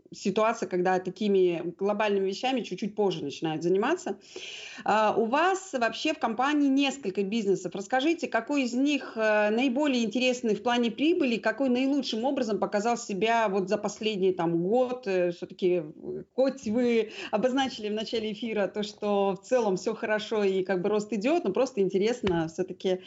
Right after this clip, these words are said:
разнопланово вы развиваетесь.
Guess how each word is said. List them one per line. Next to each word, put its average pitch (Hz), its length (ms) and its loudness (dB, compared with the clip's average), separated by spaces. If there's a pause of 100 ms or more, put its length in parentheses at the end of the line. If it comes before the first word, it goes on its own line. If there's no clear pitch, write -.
(240)
разнопланово 190 1120 2
вы 180 140 0
развиваетесь. 170 800 -4